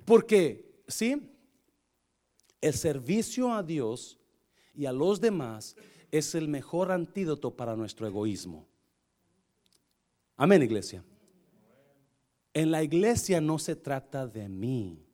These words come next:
se trata de Él. Se lo voy a repetir. Cuando yo sirvo a Cristo,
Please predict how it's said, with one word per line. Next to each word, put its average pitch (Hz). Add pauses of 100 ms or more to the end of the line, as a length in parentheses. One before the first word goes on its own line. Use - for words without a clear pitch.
(460)
se 90
trata 90
de 117
Él. 82 (1900)
Se -
lo 104
voy 92
a 90
repetir. 95 (840)
Cuando 143
yo 208
sirvo 226
a -
Cristo, 127